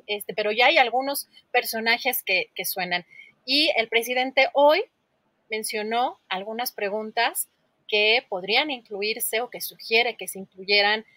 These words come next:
en una situación de esta naturaleza. Si te parece, vamos a escuchar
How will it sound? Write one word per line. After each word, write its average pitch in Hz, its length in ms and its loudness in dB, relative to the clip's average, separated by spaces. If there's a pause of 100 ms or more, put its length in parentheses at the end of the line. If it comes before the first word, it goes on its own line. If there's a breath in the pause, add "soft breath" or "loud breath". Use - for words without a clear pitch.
(240 soft breath)
en 208 500 -4
una 214 340 -2
situación 196 580 -4
de 196 100 2
esta 196 180 -4
naturaleza. 302 480 4
Si 285 140 -6
te 254 100 -2
parece, 302 320 6
vamos 339 160 0
a 330 60 -4
escuchar 226 500 0